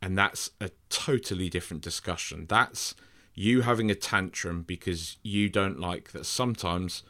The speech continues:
football doesn't go your way because your team have done something wrong or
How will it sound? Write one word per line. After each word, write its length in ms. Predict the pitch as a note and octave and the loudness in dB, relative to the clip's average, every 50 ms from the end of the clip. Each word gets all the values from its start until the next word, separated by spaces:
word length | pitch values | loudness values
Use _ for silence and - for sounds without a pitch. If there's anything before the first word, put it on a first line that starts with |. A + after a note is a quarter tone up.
| - _ _ | -20 _ _
football 560 | - - - - A#2 - - - F#2+ F#2 F2+ | -18 -14 -4 -2 -2 -2 -2 -2 -2 -2 -2
doesn't 400 | F2 - G2 F#2+ F2 - D#2 E2 | -2 -2 -2 -2 -2 -2 -6 -6
go 200 | F2 F2+ F2+ F2+ | -2 0 0 2
your 260 | F2+ F2 F2 E2+ E2+ E2+ | 2 2 0 0 -2 -2
way 340 | F2 F2 E2+ E2 E2 E2+ | -2 0 0 0 0 -2
because 440 | D#2+ - F2+ E2+ - - F2+ D#2+ - | -4 -6 -10 -8 -6 -6 -6 -6 -4
your 160 | F2 F2+ F2 | -2 -2 -2
team 560 | E2+ - - - - A#2+ A#2 G#2 G#2 A2+ A#2+ - - - - - - - - _ - - | -4 -4 -6 -4 -2 0 0 0 -2 -4 -6 -10 -14 -20 -20 -20 -20 -20 -20 _ -10 -8
have 200 | - E2+ - - | -8 -8 -2 0
done 240 | G2+ G2 F#2+ F#2 | 2 2 2 2
something 540 | F2 - - F#2 F2+ - - E2+ F2 F2 E2 | 0 -2 -2 -2 -2 -4 -4 -6 -6 -4 -4
wrong 380 | E2+ G2+ G#2 G2+ G2+ G#2 G#2 - - _ | -2 0 0 2 2 0 -2 -4 -4 _
or 400 | - B2 A#2+ A#2 A2+ B2 C3 C#3 | 2 4 6 6 6 4 2 -2